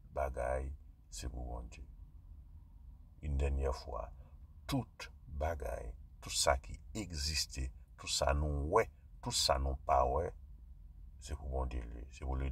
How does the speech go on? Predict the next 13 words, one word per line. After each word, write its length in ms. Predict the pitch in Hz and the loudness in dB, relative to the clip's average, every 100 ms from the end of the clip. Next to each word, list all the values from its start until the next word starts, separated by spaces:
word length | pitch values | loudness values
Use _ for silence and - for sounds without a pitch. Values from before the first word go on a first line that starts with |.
| 62 | 0
di 220 | 71 69 69 - - 85 | 0 0 -2 -10 -12 -4
imòtèl. 680 | 76 69 65 58 - 53 - - - - - - - - - - - - - - - - - - - - - - - - - - - - - - - - - | 0 0 0 -4 -2 -4 -4 -10 -14 -16 -16 -16 -16 -16 -16 -16 -18 -18 -18 -16 -16 -16 -16 -16 -16 -16 -16 -16 -16 -18 -16 -18 -18 -16 -16 -14 -12 -12 -4
Jodi 400 | 82 95 85 92 | 0 2 8 12
a 140 | 92 120 113 | 12 12 12
nou 160 | 85 | 4
genyen 480 | 78 80 78 82 98 - - - - - - - - - - - - - - - - - - - - - - - - - - - | 2 4 4 4 2 -2 -10 -16 -18 -16 -16 -16 -16 -14 -14 -12 -10 -12 -14 -16 -16 -16 -18 -18 -16 -14 -14 -12 -14 -14 2 6
tèks. 240 | 80 - | 8 8
Nou 140 | 85 | 8
genyen 160 | 85 76 | 8 8
pou 80 | 76 | 6
jodi 400 | 67 76 65 78 | 4 2 4 8
a 120 | 90 - | 8 8
se 160 | 67 | 4